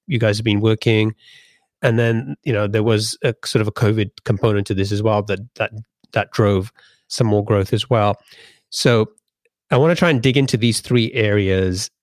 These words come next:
and sort of deconstruct what you've done, how you've been able to grow so fast, what's worked, what hasn't.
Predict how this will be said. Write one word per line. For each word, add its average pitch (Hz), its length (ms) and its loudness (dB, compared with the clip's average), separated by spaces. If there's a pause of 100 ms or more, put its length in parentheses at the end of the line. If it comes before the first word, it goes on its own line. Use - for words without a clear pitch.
and 95 720 0 (540)
sort 117 220 0
of 104 240 -4 (680)
deconstruct 135 960 0 (460)
what 120 320 0
you've 123 280 0
done, 127 400 2
how - 180 0
you've 131 240 2
been 117 140 2
able 110 180 2
to - 100 -2
grow 104 440 2
so 104 240 0
fast, 107 600 -2 (340)
what's 123 380 -2
worked, 117 440 2
what 123 100 2
hasn't. 113 460 0